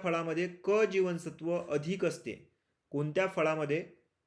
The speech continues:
क जीवनसत्व सर्वाधिक असते किंवा अधिक असते? केळी, चक्कू, आंबा, करवंद. केळी, चक्कू, आंबा, करवंद. क जीवनसत्व विचारलं,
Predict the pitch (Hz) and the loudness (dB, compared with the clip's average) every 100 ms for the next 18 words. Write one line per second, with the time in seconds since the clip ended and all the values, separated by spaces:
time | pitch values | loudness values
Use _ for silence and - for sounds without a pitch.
0 | _ 190 214 202 190 180 175 170 151 160 | _ 6 6 6 4 2 0 -4 -4 -2
1 | 175 170 - 160 170 185 202 214 190 - | -2 -4 -4 0 4 4 4 2 0 -2
2 | 180 185 170 175 170 151 165 202 160 - | -4 -4 -2 -2 0 0 0 0 0 -2
3 | 117 - _ _ - 165 180 220 220 - | -12 -12 _ _ 0 4 4 4 -2 -12
4 | _ _ _ - 165 - 202 208 - - | _ _ _ -4 -4 -2 -2 -2 -4 -8
5 | 139 151 165 175 - - 123 123 117 95 | -4 -2 0 0 -2 -4 0 0 -2 -8
6 | - _ _ _ _ _ 151 165 190 202 | -16 _ _ _ _ _ 4 6 6 0
7 | - 160 - 175 185 147 135 151 156 143 | -4 -6 -4 -4 -4 -4 -2 0 0 0
8 | 120 101 92 - _ _ _ _ 202 226 | -2 -4 -10 -16 _ _ _ _ 4 6
9 | 208 214 208 185 170 151 135 123 143 | 6 4 4 2 0 -2 -2 -4 -4